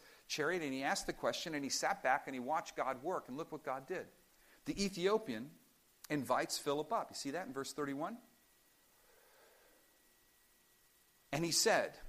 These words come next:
<clears throat> "How can I?" 'Cause Philip asked, "Hey, do you understand what you're reading?" Verse thirty-one, the Ethiopian said, "How can I unless someone guides me?" And he invited Phi-, Philip to come up and sit with him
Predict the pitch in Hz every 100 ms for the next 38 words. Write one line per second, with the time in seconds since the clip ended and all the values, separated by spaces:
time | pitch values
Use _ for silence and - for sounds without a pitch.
0 | - 143 - - 202 285 - 151 110 85
1 | 104 - - 190 156 143 151 151 120 170
2 | 156 170 156 139 156 143 113 113 123 -
3 | 147 143 127 113 107 - 160 147 127 -
4 | 120 190 233 - 170 123 139 139 143 -
5 | 139 151 143 165 175 190 - 92 - _
6 | _ _ - 160 180 160 120 131 170 -
7 | 123 - 139 131 143 - - 117 113 -
8 | - 160 - 147 - 165 98 73